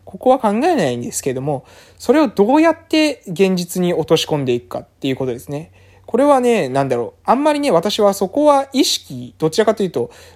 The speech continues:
薄いですね。現実にどうやって落とし込んでいくのかっていうのは、え、現実の状況、外界の状況っていうものを見て、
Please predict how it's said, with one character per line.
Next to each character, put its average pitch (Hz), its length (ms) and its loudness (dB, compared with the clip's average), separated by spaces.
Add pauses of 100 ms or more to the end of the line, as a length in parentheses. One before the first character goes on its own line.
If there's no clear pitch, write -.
薄 180 320 0
い 269 80 4
で 147 100 2
す - 120 -6
ね。 120 240 -8
現 185 180 2
実 247 220 -4
に 247 100 -2
ど 214 140 6
う 262 40 4
や 269 80 2
っ 269 120 -10
て 269 100 0
落 247 140 2
と 247 100 2
し 240 60 -8
込 240 120 -2
ん 226 60 0
で 180 80 2
い 147 60 0
く 151 100 -6
の 131 100 -2
か 127 120 2
っ - 120 -10
て 131 120 -6
い 143 80 -2
う 151 120 0
の 131 140 -4
は、 131 240 0 (340)
え、 156 100 2
現 185 200 4
実 254 240 -2
の 247 80 4
状 180 200 4
況、 170 500 2
外 180 180 4
界 214 160 4
の 202 80 0
状 175 180 2
況 175 240 0
っ 165 60 -8
て - 80 -6
い 139 60 0
う 135 80 -2
も 127 160 -4
の 127 120 -2 (200)
を 131 140 -4 (600)
見 208 160 0
て、 147 480 2